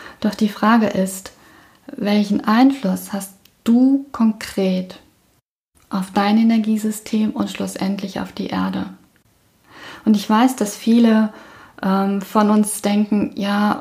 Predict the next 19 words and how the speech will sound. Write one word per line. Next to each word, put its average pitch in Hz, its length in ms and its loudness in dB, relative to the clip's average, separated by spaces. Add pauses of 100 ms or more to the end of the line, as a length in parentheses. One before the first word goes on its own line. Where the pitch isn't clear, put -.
welchen 202 500 -4
Einfluss 208 680 -2
hab 214 140 -6
ich 208 160 -6
denn 196 160 -4
schon? 190 260 -2
Und - 140 0
das 190 100 -8
ist 214 200 -6
doch 202 200 -4 (120)
mein 202 380 4
Leben 202 460 2
und 196 420 -4
das 196 140 -8
geht 208 240 -4
niemanden 196 460 2
etwas 190 400 -6
an." 190 400 -2 (880)
Richtig. 214 560 0